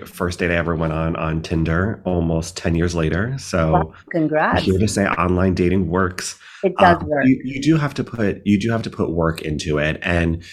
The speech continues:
Speaker 1: you have to be checking in on your dating app. Sometimes people will create a profile, they'll match with all these people, and then they forget about it for days or even a week. And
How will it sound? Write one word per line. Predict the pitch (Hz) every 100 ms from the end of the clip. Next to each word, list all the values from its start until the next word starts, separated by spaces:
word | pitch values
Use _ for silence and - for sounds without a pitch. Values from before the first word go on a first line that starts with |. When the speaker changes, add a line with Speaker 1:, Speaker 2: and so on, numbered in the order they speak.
| -
Speaker 1:
you | 104
have | 101 113
to | 127
be | 113
checking | 101 - 95 98 - -
in | 90 87
on | 82 80
your | 80
dating | 78 78 80
app. | 80 -
Sometimes | - 107 101 107 98 95 95 - - _
people | - 101 101 98
will | 92 90 87 85 82
create | - 107
a | 98
profile, | - 92 92 90 90 90 87 87
they'll | 85 82
match | 92 95 98 98
with | 98
all |
these | 92 90
people, | - 85
and | 92
then | 98
they | 95
forget | 95 - 92 101
about | 95 87 87
it | 87 -
for | 92
days | 80 95 95 92
or | 92
even | 85 95 92
a | 85
week. | 98 107 95
And | 87 82